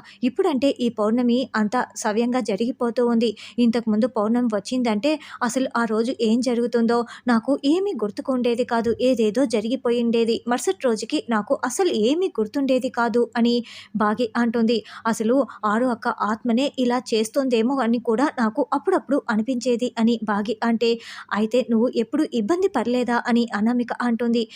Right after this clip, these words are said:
"ఎందుకక్క ఇబ్బంది పడడం?" అని బాగి అంటే, "అంటే ఆరు ఆత్మనే నీలో దూరేసి నిన్ను పెళ్లి పీటలపై కూర్చొని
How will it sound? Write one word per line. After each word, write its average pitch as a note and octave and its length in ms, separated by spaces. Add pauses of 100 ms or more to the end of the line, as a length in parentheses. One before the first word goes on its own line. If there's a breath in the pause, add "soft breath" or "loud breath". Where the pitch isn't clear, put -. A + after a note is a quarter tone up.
(180 loud breath)
"ఎందుకక్క F4+ 420
ఇబ్బంది B3+ 460
పడడం?" A#3+ 480
అని A#3+ 200 (160)
బాగి G#3 400
అంటే, A#3 260 (360 loud breath)
"అంటే A3+ 260 (340 loud breath)
ఆరు D#4+ 240
ఆత్మనే A#3 500 (120)
నీలో A#3 320
దూరేసి A3+ 540 (120)
నిన్ను A#3+ 240
పెళ్లి A#3 280
పీటలపై A#3 480
కూర్చొని A#3 480